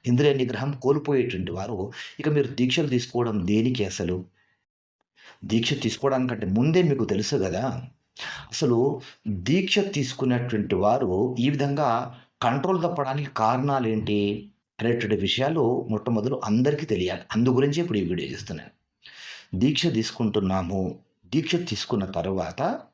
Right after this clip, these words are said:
నియమాలు పాటిస్తూ ఉంటాం కదా, అందులో మన నిగ్రహము కోల్పోవడానికి ప్రేరేపించేటువంటివి మొట్టమొదలు ఆహారం.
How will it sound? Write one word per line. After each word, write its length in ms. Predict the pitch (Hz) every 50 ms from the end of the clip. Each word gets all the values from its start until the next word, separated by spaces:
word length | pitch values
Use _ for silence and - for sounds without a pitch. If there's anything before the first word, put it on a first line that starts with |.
| _ - -
నియమాలు 840 | 101 98 104 120 127 135 123 101 - - 104 110 156 220 226 160 - 98
పాటిస్తూ 420 | 92 87 - 107 98 - - 110
ఉంటాం 360 | 95 87 - 82 92 87 76
కదా, 280 | 69 69 - - 180 - - _ _ - - - - - - - -
అందులో 680 | 104 104 123 147 131 101 92 90 90 139 147 - - - - - - _ _ 101
మన 200 | 107 110 113 104
నిగ్రహము 800 | 98 190 196 - 101 - 160 151 147 156 165 147 135 123 127 - - _ _
కోల్పోవడానికి 760 | - 117 143 151 147 165 160 151 151 139 127 123 120 117 -
ప్రేరేపించేటువంటివి 1040 | - - 104 104 101 104 104 101 95 92 - - 90 - - 87 87 85 - 123 139
మొట్టమొదలు 1120 | - 95 92 92 - _ _ _ _ - 156 147 110 95 95 104 123 107 90 92 104 113 120 - - - _ _ - -
ఆహారం. 480 | 87 87 82 85 87 80 87 95 95